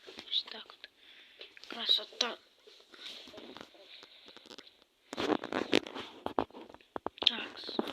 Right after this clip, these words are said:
Ага, я не пролізу. Так, у мене стабільно.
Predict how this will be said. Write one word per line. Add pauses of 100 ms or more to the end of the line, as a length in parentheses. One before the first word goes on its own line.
(1120)
Ага,
я
не
пролізу. (2000)
Так,
у
мене
стабільно.